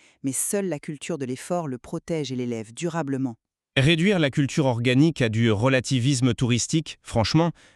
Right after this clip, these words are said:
Speaker 2: c'est passer complètement à côté du propos de Vincent et de Mayor.
Speaker 1: C'était une provocation assumée.
Speaker 2: Oui, je m'en doute.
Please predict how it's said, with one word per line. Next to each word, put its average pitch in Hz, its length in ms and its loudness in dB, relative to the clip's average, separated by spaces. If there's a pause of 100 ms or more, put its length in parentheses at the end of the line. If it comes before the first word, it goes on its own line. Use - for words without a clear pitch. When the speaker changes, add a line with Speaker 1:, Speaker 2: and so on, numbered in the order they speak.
Speaker 2:
c'est - 200 0
passer 127 260 2
complètement 143 420 2
à 127 60 2
côté 127 260 0
du 131 120 0
propos 143 280 2
de 131 80 4
Vincent 120 400 2
et 127 80 2
de 117 60 0
Mayor. 117 420 2 (320)
Speaker 1:
C'était - 260 -4
une 220 200 -2
provocation 196 560 -4
assumée. 151 480 -4 (200)
Speaker 2:
Oui, 196 200 0
je 170 80 -2
m'en 165 80 0
doute. 165 240 -2